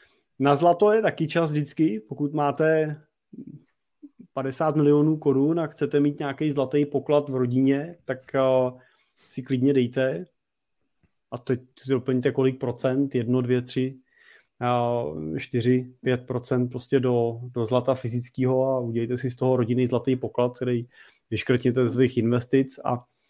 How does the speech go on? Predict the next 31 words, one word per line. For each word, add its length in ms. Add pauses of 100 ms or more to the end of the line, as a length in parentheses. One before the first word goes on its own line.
(220)
a 220
držte 380
ho 140
jako, 500 (240)
a, 440
jako 200
poklad. 480 (640)
A, 200
ale 300
nemyslím 380
si, 100
že 100
úplně 380
proto 580
jako, 280 (260)
a, 160
pozice, 640 (140)
a, 220
z 80
pohledu 300
dlouhodobého 480
investora, 720 (880)
protože 180
ani 180
jedno 180
z 60
těch 160
aktiv 300
není 180
principiálně 580
produktivní. 640